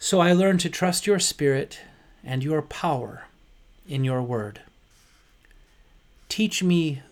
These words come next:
to need you, Jesus, every day. Amen." That's a good summary of the mission and ministry of Next Step Press.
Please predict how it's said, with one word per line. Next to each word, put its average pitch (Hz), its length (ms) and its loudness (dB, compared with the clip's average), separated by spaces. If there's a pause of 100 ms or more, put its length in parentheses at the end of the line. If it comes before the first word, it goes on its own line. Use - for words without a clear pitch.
(160)
to - 160 -6
need 156 380 0
you, 127 360 -2
Jesus, 120 720 -6 (1120)
every 143 260 -2
day. 107 300 -10 (1800)
Amen." 113 360 -6 (2250)
That's 156 220 -4
a 139 60 -2
good 139 180 0
summary 139 420 -2
of 120 480 -8
the 131 380 -4
mission 147 320 -2
and 135 140 -2
ministry 143 340 -2
of 127 80 -4
Next 131 240 -4
Step 131 240 -6
Press. - 420 -12